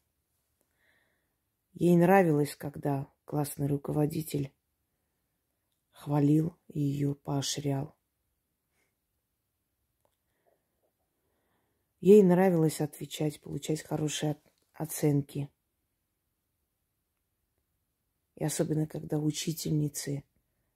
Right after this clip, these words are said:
подходили, держали её за руку, гладили по голове, потому что она была очень послушная и прилежная ученица.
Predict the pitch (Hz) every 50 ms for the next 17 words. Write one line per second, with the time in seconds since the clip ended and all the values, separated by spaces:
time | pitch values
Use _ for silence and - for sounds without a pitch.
0 | _ _ _ - - - - - 147 143 156 175 185 185 180 175 156 156 - _
1 | _ _ _ _ _ _ _ _ _ _ _ _ _ _ _ _ _ _ _ _
2 | _ _ _ _ _ - - _ _ _ _ - - 156 143 147 175 196 190 170
3 | 143 135 139 139 135 - 160 156 160 160 151 151 143 - - 143 139 156 - _
4 | _ _ _ _ _ _ _ _ _ _ _ _ _ _ _ _ _ _ _ _
5 | - - 156 165 156 - - 147 143 143 - 143 143 - 147 143 143 143 135 143
6 | 143 143 143 143 147 _ _ _ _ _ _ _ _ _ _ _ _ _ _ _
7 | _ _ _ _ _ _ _ _ _ _ _ _ _ _ _ _ _ _ _ _
8 | _ _ _ _ _ _ _ _ _ _ _ - - - 156 170 175 170 165 -
9 | 165 165 165 165 165 165 165 160 156 156 151 156 151 - - 156 151 - 156 147
10 | - - 185 185 180 - - 160 151 147 - - 170 165 147 156 156 156 - -
11 | 151 151 147 143 143 - - 160 147 143 143 143 - - - -